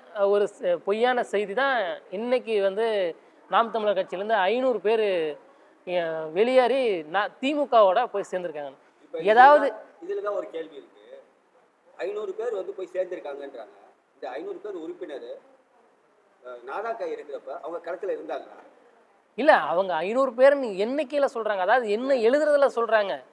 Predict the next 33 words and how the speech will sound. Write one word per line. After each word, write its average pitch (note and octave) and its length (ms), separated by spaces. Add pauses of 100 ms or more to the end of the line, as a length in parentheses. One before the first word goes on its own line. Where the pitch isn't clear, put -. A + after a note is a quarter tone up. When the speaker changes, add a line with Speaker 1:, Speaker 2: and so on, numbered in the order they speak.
Speaker 1:
அங்க F#3 280
நபர்கள் A3 500
வந்து, B3+ 260
நாதாக்காவுல A#3 500
இருந்து B3 220
போன A3 300
நபர்கள் A#3+ 400
ஐந்நூறு A3+ 300
பேர் G#3+ 200
கிடையாது. F#3 480 (520)
அவங்க D3 360
நாதாக்கா A#3+ 720 (260)
அப்படின்னு A#3+ 360
போட்டுட்டு, A3 560
அவங்க, F3+ 500
அ, F3+ 380
ரெண்டு G#3 220
சைபரை A#3 260
சேர்த்து C4 360
போட்டிருக்காங்க. F#3+ 500 (280)
அஞ்சு G#3 280
பேர் C4+ 220
போனது, A3 400 (1000)
ரெண்டு A3+ 240
சைபரை C4+ 360
சேர்த்து A3+ 380
ஐந்நூறு B3+ 340
பேர்னு B3 360
போட்டிருக்காங்க. A3+ 500 (100)
அது F#3 200
அவங்களோட B3+ 500
பேனா, A#3+ 540
அவங்களோட, B3 340